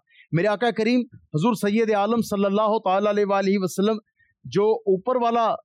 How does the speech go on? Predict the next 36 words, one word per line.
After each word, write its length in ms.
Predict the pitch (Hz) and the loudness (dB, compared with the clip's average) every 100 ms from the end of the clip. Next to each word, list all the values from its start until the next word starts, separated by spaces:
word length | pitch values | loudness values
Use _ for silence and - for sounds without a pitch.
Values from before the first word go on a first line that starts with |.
| - | -14
step 280 | - 214 202 | -4 -4 -2
پر 80 | 226 | -2
تھا، 480 | 220 _ - 202 214 | -4 _ -4 -2 0
آپ 160 | 180 196 - | 0 -2 -4
اس 160 | - | -6
پر 120 | 226 | -2
تشریف 400 | 214 214 190 220 | -2 -2 0 0
فرما 220 | 220 220 220 | 0 0 2
ہوا 240 | 202 220 | 2 0
کرتے 340 | 190 196 233 | 0 -2 -2
تھے۔ 180 | 214 214 - - - - 165 | 0 -2 -2 -12 -20 -8 -2
حضرت 300 | 190 214 226 214 | 0 0 0 -2
سیدنا 380 | 202 202 214 220 | 0 0 0 -2
صدیق 500 | - 165 190 220 190 | -2 -2 -2 0 -2
اکبر 320 | 160 220 254 | -2 0 0
رضی 200 | 214 220 | 0 0
اللہ 140 | 220 | 0
تعالیٰ 320 | 214 202 214 | 0 0 0
عنہ، 120 | 202 185 208 _ _ - | 0 0 0 _ _ -6
آپ 260 | 156 190 208 214 | 0 0 0 0
نے 140 | 226 | 0
دوسرے 580 | 220 147 120 170 - 240 | -2 -6 -2 -2 0 -2
پر 160 | 202 220 | 0 -2
خطبہ 360 | 214 208 220 | -2 -2 -2
پڑھا، 240 | 196 214 214 220 _ - _ | 0 0 -2 -4 _ -20 _
اور 300 | 185 202 233 190 | 0 2 2 0
حضرت 400 | 185 208 226 226 | 0 0 0 0
سیدنا 300 | 202 196 220 | -2 -2 -2
فاروق 340 | 190 190 190 190 202 | -2 0 0 0 0
اعظم 340 | 175 185 269 | 0 0 0
رضی 180 | 240 202 | 0 0
اللہ 160 | 214 208 | 0 0
تعالیٰ 240 | 196 196 190 | 0 0 0
عنہ، 120 | 175 233 - _ _ | 0 -2 -6 _ _
آپ 280 | 165 185 185 | -2 0 0
نے 180 | 190 | -2